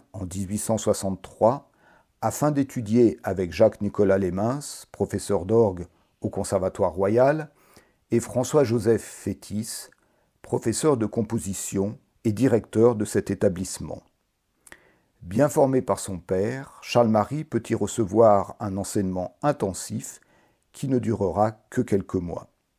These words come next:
Plus tard, en janvier dix-huit cent soixante-dix, Charles-Marie Widor sera nommé titulaire provisoire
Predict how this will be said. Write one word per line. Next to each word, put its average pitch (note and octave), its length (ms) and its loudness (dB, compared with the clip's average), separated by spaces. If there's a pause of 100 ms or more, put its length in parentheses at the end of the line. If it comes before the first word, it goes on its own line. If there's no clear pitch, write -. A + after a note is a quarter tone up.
(800)
Plus G2+ 120 -8
tard, A2 540 2 (560)
en G#2 160 -2
janvier A#2 400 4
dix-huit G#2+ 300 -4
cent A#2+ 180 -4
soixante-dix, G#2+ 920 -2 (560)
Charles-Marie D3 500 2
Widor D3 420 2
sera A#2 300 0
nommé B2+ 320 0
titulaire A#2+ 720 2
provisoire G#2 1000 0